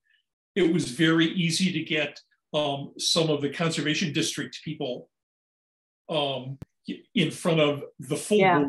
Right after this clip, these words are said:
Speaker 1: board to talk a little bit about that. And
Speaker 2: Yeah.
Speaker 1: that's now, there's now some planning going on for next season to put in a couple demonstration gardens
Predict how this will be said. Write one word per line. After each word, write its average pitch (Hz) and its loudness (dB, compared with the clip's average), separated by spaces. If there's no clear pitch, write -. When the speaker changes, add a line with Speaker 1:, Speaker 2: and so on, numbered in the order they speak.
Speaker 1:
board - -12
to 170 -2
talk 180 2
a 202 0
little 143 2
bit 139 0
about 131 -4
that. - -6
And 147 0
Speaker 2:
Yeah. 135 0
Speaker 1:
that's 160 0
now, 151 2
there's 143 -2
now 151 0
some 143 -6
planning 156 -2
going 139 -4
on 131 -6
for 143 -6
next 135 -6
season 147 -4
to 175 -4
put 175 -4
in 151 -2
a 135 -8
couple 147 -4
demonstration 147 -2
gardens 139 -4